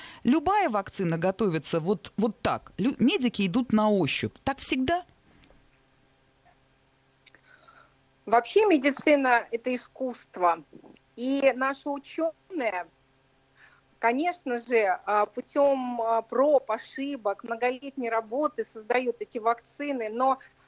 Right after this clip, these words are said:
Speaker 2: в нас должна, а, в на-, должно вселять, э, уверенность и надежду, что институт наш, от-, э, российский институт, институт имени Гамалеи,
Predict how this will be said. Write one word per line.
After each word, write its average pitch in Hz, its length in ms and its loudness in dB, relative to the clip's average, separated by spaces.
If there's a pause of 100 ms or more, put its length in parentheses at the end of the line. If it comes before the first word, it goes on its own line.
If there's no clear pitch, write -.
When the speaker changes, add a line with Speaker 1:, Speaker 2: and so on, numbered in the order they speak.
(140)
Speaker 2:
в 202 100 -10
нас 285 320 0
должна, 277 960 2
а, 233 480 2
в 247 40 -8
на-, 262 200 -4
должно 269 400 2
вселять, 254 680 -2
э, 233 360 0
уверенность 240 720 -8
и 247 60 -8
надежду, 247 640 -4
что 226 580 2 (340)
институт 285 680 0
наш, 254 340 2
от-, - 320 -4
э, 220 320 4 (220)
российский 320 320 -8
институт, 269 600 -2 (300)
институт 269 480 -4
имени 247 260 2
Гамалеи, 247 760 2